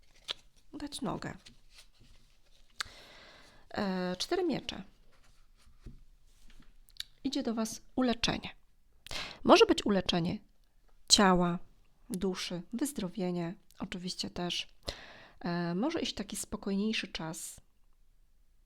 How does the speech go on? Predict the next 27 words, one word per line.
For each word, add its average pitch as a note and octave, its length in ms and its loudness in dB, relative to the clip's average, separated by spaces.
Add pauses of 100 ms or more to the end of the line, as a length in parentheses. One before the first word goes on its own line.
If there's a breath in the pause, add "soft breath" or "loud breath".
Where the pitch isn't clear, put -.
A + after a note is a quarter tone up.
(1200 loud breath)
E, - 260 0
i A#3 80 2
zaraz A3 240 2
powiem, F#3+ 280 0
na E3+ 160 -2
co - 120 -6
ten F#3 180 -6
czas, - 420 -8 (400 loud breath)
ale G3 340 0 (1800)
to A#3 120 2
może B3+ 180 0
być G#3+ 160 -2
wyleczenie F#3 420 0
się E3+ 100 -4
z - 80 -8
kogoś. - 540 -8
Może A3+ 260 0
w - 80 -8
końcu, G3 440 -2
może F#3 280 -2
dopiero. F3+ 500 -2 (1120 loud breath)
E, F3 440 -4
to B3 100 0
może F4 200 2
być - 160 -4
też A3+ 200 -4
chęć - 520 -4